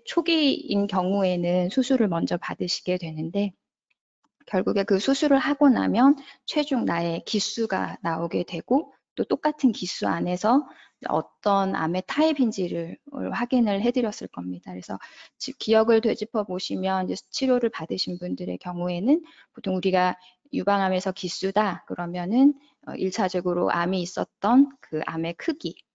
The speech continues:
이거는 초음파 크기도 아니고 엠알아이 크기도 아니고 반드시 현미경으로 봤을 때, 그러니까 조직을 봐서 현미경 상에서의 크기를 이야기를 하는 거고요.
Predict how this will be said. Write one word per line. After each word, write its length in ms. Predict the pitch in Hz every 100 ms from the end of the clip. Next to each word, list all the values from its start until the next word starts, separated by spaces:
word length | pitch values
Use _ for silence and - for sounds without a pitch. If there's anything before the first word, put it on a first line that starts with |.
| _ _ -
이거는 680 | 185 185 180 180 185 185 -
초음파 440 | - 294 294 262
크기도 400 | 254 233 196 190
아니고 320 | 185 170 170 165
엠알아이 400 | 156 190 190 180
크기도 380 | - 175 175
아니고 400 | 175 165 180 254
반드시 560 | 269 185 170 180 247 302 - - _
현미경으로 880 | 302 302 311 294 262 220 208 196 185
봤을 380 | 156 - 92
때, 200 | 180 -
그러니까 280 | - - -
조직을 480 | - 180 196 190 185
봐서 360 | 180 165 254 262
현미경 420 | 262 247 247 214
상에서의 680 | 196 175 175 175 196 180 196
크기를 440 | - 277 262 240
이야기를 440 | 170 165 170 175 185
하는 220 | 196 185
거고요. 360 | 180 190 233